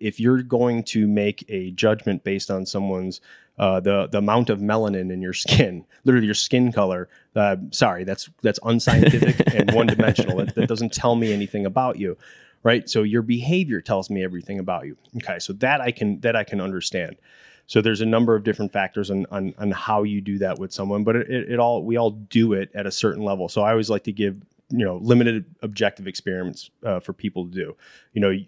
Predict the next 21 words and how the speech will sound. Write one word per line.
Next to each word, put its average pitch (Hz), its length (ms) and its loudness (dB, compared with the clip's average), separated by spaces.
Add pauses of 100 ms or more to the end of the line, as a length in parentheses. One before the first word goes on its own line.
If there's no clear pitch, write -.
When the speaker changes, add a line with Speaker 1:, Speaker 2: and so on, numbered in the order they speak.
(100)
Speaker 1:
I 110 160 0
can 127 180 4
gather 113 280 2
a 101 60 0
lot 104 220 0
of 104 60 0
information 101 920 -4
on 95 420 -4
you 98 400 -4 (320)
based 107 280 2
on 104 100 -4
the 98 60 -6
type 107 240 -2
of - 80 -18
stickers 101 500 -4
you 95 80 -10
put 98 220 -2
on 90 100 -4
your 82 80 -14
car, - 400 -6 (460)
right? 113 200 4